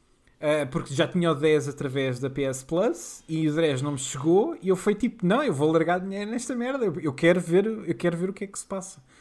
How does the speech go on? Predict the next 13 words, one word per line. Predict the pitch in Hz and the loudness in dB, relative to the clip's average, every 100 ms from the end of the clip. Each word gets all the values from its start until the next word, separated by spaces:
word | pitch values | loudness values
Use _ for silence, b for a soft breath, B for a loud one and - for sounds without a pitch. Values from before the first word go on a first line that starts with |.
| b b b | b b b
Ah, | - 135 131 | -6 -4 -2
portanto, | 127 - 160 131 - 180 196 | -2 0 0 0 -6 -6 -6
o | - | -8
filme, | - 190 190 | 2 4 4
nesse | 185 196 202 | 4 4 4
sentido, | 214 185 196 208 240 202 | 2 2 -2 -2 -6 0
como | 185 180 | 0 0
publicidade | 180 165 175 - 170 151 143 135 | -2 0 -2 0 0 2 0 -2
vá | 127 127 123 | -6 -6 -6
para | - | -6
a | 123 | -6
série, | - 160 202 | -6 -6 -6
funciona. | 262 269 - 254 185 | -6 -6 -4 -4 -4